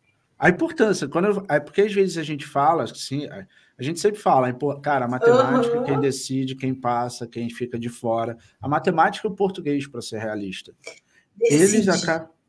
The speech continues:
Speaker 1: eles que
Speaker 2: Decide.
Speaker 1: decidem. Porque numa prova como a sua pra contador,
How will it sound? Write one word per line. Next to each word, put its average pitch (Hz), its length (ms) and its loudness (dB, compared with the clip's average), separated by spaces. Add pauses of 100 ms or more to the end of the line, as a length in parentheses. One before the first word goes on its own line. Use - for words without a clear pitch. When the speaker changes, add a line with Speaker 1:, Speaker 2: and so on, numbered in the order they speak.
(540)
Speaker 1:
eles 208 360 6
que 160 80 -6
Speaker 2:
Decide. 180 100 -2
Speaker 1:
decidem. 147 680 0 (400)
Porque 165 280 2
numa 214 280 0
prova 175 340 -2
como 156 260 -4
a - 40 0
sua 165 320 -6
pra 135 140 -4
contador, 131 720 -4